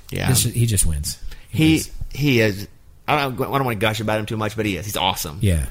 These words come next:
Speaker 1: And as a person, even better as an artist.
Speaker 2: Insane. Just, like, elevates the game every
Speaker 1: Yeah.
Speaker 2: single time.
Speaker 1: And anybody that he works with goes, "Oh, yeah, I used to think somebody was good until Keith got in."
Speaker 2: It's kind of, like, humiliating sometimes,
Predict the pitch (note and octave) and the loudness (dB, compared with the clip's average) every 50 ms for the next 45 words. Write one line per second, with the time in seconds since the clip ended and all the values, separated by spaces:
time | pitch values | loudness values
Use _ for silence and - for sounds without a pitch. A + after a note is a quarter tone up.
0 | - - C3 A#2 - - - - - - - - - B2+ A#2+ A2+ - D3 C#3 C3 | 2 2 2 0 -6 -10 -16 -20 -20 -20 -10 -2 0 0 0 0 0 0 0 0
1 | - C#3 C3+ B2+ B2 B2 - - - - - - - - - D#3+ E3 D#3 E3+ D3 | 0 -2 -2 -4 -4 -6 -10 -16 -18 -18 -20 -20 -10 -2 2 2 4 4 4 4
2 | C3+ C3 B2 B2 B2 A#2+ A2+ A2+ G#2+ G#2+ A2 A2 A#2+ A#2+ A#2 - - - - - | 4 4 4 4 2 2 2 0 0 0 0 0 0 -2 -2 -4 -10 -10 -16 -20
3 | - - - B2 A2 G#2 - - G2+ F#2 D#2+ D2+ D2+ - - - - - - - | -10 -2 0 2 4 4 4 4 2 2 2 0 -2 -6 -10 -12 -16 -20 -16 -6
4 | - - - - - - - - - - - - C#3 C3+ A#2+ A#2+ - C3 B2 C3 | -2 -2 -2 -2 -2 -10 -20 -20 -20 -14 -6 -2 0 0 2 2 2 4 4 4
5 | B2 B2 A#2 A2+ - A#2 G2+ G#2 G2+ G2 F#2+ G2 G2 G2+ G2+ A2 - A#2 G#2+ G#2+ | 4 4 4 4 2 2 4 4 4 4 4 4 4 4 4 6 4 4 4 4
6 | G#2 - G#2+ G#2 F#2+ E2+ E2+ - - - - D#3 D#3 C3 D#3+ F3 F#3 F#3 G3 F#3 | 4 4 4 4 4 2 0 -2 -2 0 2 2 4 4 6 6 6 6 4 2
7 | E3+ D#3 C#3 A#2 C3+ C#3 - - D3 - D3+ C#3+ C3+ - - - G3 G3 G3+ G#3 | 2 2 2 2 2 0 2 0 0 2 2 0 0 0 0 4 6 6 8 8
8 | G3+ G3 F#3+ F3 D3+ C3 C3 B2 B2 B2 C3 C3 B2 C3 A#2 B2 A#2 - - - | 8 6 6 4 2 0 0 0 2 2 0 0 -2 -2 -2 -2 -2 0 0 2
9 | A2 A2 G#2+ G#2 G2 G2+ A2 G#2 G2 F#2 - G#2+ G2 - - G2 - - F2+ E2+ | 2 2 2 2 0 0 0 0 0 0 -2 -2 -2 -2 -4 -6 -4 -4 -4 -4
10 | D#2+ C#2+ D#2 A2 A#2 - - - - - - - - - - - - - - - | -4 -6 -8 -10 -12 -14 -20 -20 -20 -20 -20 -18 -12 -8 -4 -4 -4 -4 -6 -14
11 | - - - C3 D3+ D3+ C#3+ B2+ A#2+ A#2 A2 F#2+ F2 - - - - - - - | -6 0 2 4 4 4 4 4 4 4 4 4 0 -2 -6 -16 -16 -18 -12 -4
12 | - B2 A#2 A2 G#2+ G2+ G2+ F#2+ F#2 F2 E2 - F#2 F2+ E2 E2 E2 D#2 D#2 D#2+ | 0 2 4 4 4 4 4 4 2 2 0 0 -2 0 0 0 0 0 -2 -4
13 | - - | -4 -6